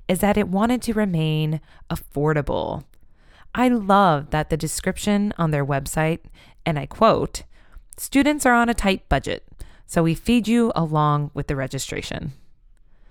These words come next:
The twenty nineteen organizers were Sefra Reyes and Caroline A. Boos, and if I said your names wrong, oh my gosh, I am sorry.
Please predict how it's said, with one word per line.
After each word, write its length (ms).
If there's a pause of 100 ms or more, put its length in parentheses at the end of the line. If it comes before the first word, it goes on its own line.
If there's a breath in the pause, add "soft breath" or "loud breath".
(440)
The 60
twenty 300
nineteen 400
organizers 840
were 160
Sefra 440
Reyes 560 (320 loud breath)
and 160
Caroline 600
A. 340
Boos, 560
and 160
if 220
I 80
said 400
your 140
names 280
wrong, 480
oh 140
my 160
gosh, 480
I 120
am 200
sorry. 560